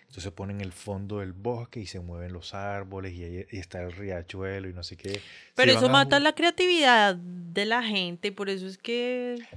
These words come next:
Speaker 2: bueno,
Speaker 1: O sea,
Speaker 2: quién sabe.
Speaker 1: yo pienso que no, porque igual tú tienes el fondo ahí, un fondo animado, ponle tú un fondo en tres D que se está moviendo y no sé qué,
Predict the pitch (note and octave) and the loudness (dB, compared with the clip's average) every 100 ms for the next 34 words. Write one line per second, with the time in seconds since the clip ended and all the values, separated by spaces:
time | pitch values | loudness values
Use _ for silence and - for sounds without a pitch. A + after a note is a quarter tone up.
0 | - G#3 A#3 G#3+ C#3 A#2+ G#3 G3 A3+ G3+ | -12 4 6 6 6 4 4 2 2 2
1 | E3+ C#3+ E3 D#3+ F#3 F3 D#3+ D#3 F3 D#3 | 2 0 2 0 0 0 0 -2 -4 -4
2 | C#3+ - _ C3 A#2+ B2 B2+ D3+ E3+ _ | -4 -6 _ -4 -2 -2 -2 -2 -8 _
3 | _ _ C3 C3+ C3+ C#3 D#3+ D3 - E3 | _ _ -10 -6 -6 -4 -4 -6 -4 -4
4 | D#3+ D#3+ F3 E3+ D#3+ F3 F3 _ - B2 | -4 -4 -4 -4 -4 -8 -12 _ -8 -8
5 | - D3 C3+ C#3 C3+ B2+ A#2 G#2+ A2 G2+ | -2 -2 0 -2 -2 -2 -2 -2 -4 -6
6 | G2 F2+ G2 F#2 - G2+ G#2 G#2+ G#2+ G#2 | -8 -8 -10 -8 -6 -6 -6 -6 -8 -6
7 | G#2+ G#2 G2+ - G2 G2 G#2 G#2 G2 G2 | -8 -8 -12 -10 -8 -8 -10 -10 -12 -12
8 | A2 | -12